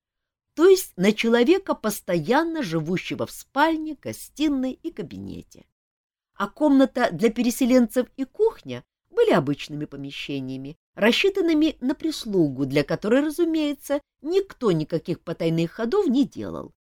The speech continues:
И смыться оттуда можно было исключительно естественным путём. А поскольку Ольга была человеком особо невезучим, вернее, считала себя таковой, то, разумеется, в критический момент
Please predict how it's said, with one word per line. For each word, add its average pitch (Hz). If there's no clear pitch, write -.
И 254
смыться 370
оттуда 123
можно 320
было 277
исключительно 196
естественным 139
путём. -
А -
поскольку 392
Ольга 320
была 170
человеком 156
особо 165
невезучим, 294
вернее, 131
считала 107
себя 233
таковой, 339
то, 220
разумеется, 320
в -
критический 220
момент 226